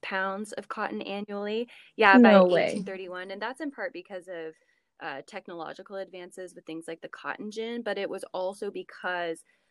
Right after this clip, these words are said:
Speaker 1: of the rampant growth of enslaved Africans in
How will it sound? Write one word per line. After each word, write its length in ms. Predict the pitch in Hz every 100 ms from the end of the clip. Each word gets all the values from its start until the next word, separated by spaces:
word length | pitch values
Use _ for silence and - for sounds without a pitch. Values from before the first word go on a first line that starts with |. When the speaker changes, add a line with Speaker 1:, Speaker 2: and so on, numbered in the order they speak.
| _
Speaker 1:
of 400 | - 190 175 170
the 180 | 175 180
rampant 640 | 165 170 170 170 185 - - _
growth 460 | 185 180 170 165 _ _ -
of 400 | 175 165 165 170 _ _ _ _
enslaved 880 | - 196 196 - 175 165 160 160 - -
Africans 880 | 156 - 165 - 160 147 147 - -
in 540 | 165 160 151 147 147